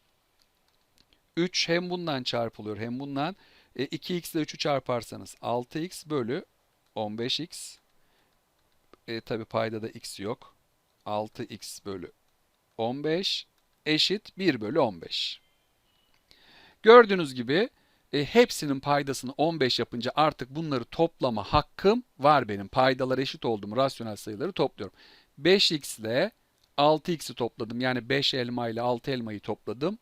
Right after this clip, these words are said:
On bir x. Buradaki eksi beşe dokunamıyorsunuz.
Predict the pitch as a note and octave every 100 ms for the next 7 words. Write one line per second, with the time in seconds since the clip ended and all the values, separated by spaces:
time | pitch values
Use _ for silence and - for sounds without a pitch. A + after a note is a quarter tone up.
0 | _ A#2 A#2+ C#3+ D#3+ F3 - - - _
1 | _ _ _ _ _ _ _ _ _ A3
2 | A3+ G#3+ G3 - F#3 E3+ D#3+ C#3+ C3+ A#2+
3 | B2+ D3 - D#3 D#3+ -